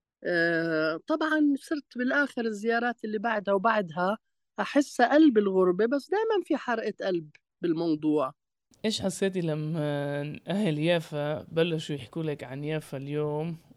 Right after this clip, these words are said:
Speaker 2: والتحديات اللي اليافوية بمرقوها اليوم، اللي منها كمان تحديات اللي عادة بنحكيش عليها زي العنف والجريمة والمخدرات.
Speaker 1: مم، مم،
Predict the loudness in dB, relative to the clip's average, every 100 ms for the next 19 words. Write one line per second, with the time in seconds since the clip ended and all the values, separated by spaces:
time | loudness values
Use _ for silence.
0 | -18 -18 -12 -8 -8 -6 0 2 2 -2
1 | -10 -8 -6 -6 -8 -8 -10 -14 _ _
2 | -12 -6 -4 -4 0 2 2 0 -6 -4
3 | -4 -4 -6 -6 -4 -4 -6 -4 0 0
4 | 0 -4 -4 -4 -6 -10 -8 -2 0 -2
5 | -4 _ _ _ _ -8 -4 -2 -4 -6
6 | -8 -4 -6 -4 -4 -4 -4 -6 -10 -10
7 | -10 -10 -10 -10 -10 -6 -4 -6 -10 -14
8 | -12 -8 -4 -2 -2 -6 -8 -14 _ _
9 | -14 -12 -12 -12 -10 -4 0 0 -2 -12
10 | -20 _ -20 -20 -20 _ _ _ _ _
11 | -10 -2 0 0 -6 -8 -2 0